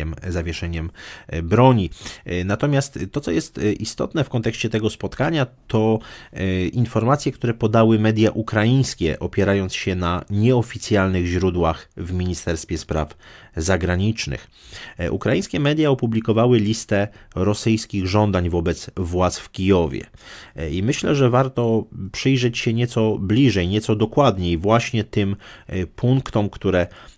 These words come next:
e, ukraińskie media wymieniają jako rosyjskie żądania. Yy, i myślę, że można, można je w-, streścić w kilku takich podstawowych punktach. Po pierwsze, yy, Rosja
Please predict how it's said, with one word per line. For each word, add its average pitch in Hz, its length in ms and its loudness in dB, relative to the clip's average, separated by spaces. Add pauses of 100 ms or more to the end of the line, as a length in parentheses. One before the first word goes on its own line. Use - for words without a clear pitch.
(140)
e, 80 100 -4
ukraińskie 95 500 0
media 92 260 2
wymieniają 92 540 2
jako 85 460 -2
rosyjskie 87 760 0 (180)
żądania. 90 680 0 (720)
Yy, 67 500 -4
i - 80 -4
myślę, 185 240 0
że 151 80 2
można, 131 340 4
można 120 300 4
je 110 180 4
w-, - 280 -8
streścić - 580 0
w - 80 -12
kilku 113 340 0
takich 98 280 -4
podstawowych 87 720 -2
punktach. - 640 -2 (280)
Po 139 100 0
pierwsze, 165 580 4 (460)
yy, 98 280 2
Rosja 131 500 0